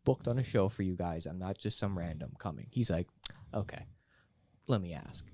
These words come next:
Manager comes down. Manager runs me through the same thing. I go, "You know what? It's okay. I, I've seen the stage from here. I just wanted to pop my head in. I've seen enough. It's okay.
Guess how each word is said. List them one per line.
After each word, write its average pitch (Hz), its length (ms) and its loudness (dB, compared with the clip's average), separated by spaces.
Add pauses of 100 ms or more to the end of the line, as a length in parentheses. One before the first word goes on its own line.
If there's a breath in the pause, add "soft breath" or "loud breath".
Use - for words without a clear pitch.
(120)
Manager 107 480 0
comes - 300 -6
down. - 220 -8 (160)
Manager 120 500 0
runs 117 240 2
me 110 120 0
through 107 180 -2
the 101 80 0
same 101 340 2
thing. - 340 -6 (520)
I 170 80 2
go, 156 60 4
"You 156 140 2
know 156 120 2
what? 151 120 0
It's - 180 -6
okay. 143 280 0
I, 117 180 2 (100)
I've 120 160 -2
seen 151 200 2
the 151 80 6
stage 139 340 4
from 131 140 0
here. 131 200 2
I 113 80 2
just 135 220 -2
wanted 135 180 2
to - 80 -8
pop 135 200 4
my 120 120 2
head 117 220 6
in. 107 220 0
I've 107 140 0
seen 120 160 0
enough. 104 300 0
It's - 100 -4
okay. - 320 -4